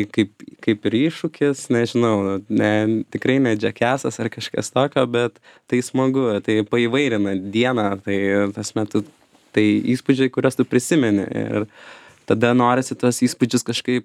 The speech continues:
į-, įamžinti. Ir mes tada vat pradedam, pradėjom fotografuoti, tai filmuoti. Ir, nu, tai sulaukė didžiulio pasisekimo,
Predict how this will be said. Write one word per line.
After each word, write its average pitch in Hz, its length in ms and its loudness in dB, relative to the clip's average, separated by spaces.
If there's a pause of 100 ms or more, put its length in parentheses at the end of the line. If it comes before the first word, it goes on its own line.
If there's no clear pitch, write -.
į-, 110 480 0
įamžinti. 117 640 -2
Ir 101 140 -12
mes 107 160 -8
tada 110 240 -2
vat 113 180 -6
pradedam, 110 480 0 (320)
pradėjom 110 460 0 (160)
fotografuoti, 113 920 0
tai 98 220 -6
filmuoti. 113 800 0 (220)
Ir, 104 520 2
nu, 117 220 2 (920)
tai 101 100 2
sulaukė 117 460 0
didžiulio 117 340 0
pasisekimo, 123 720 0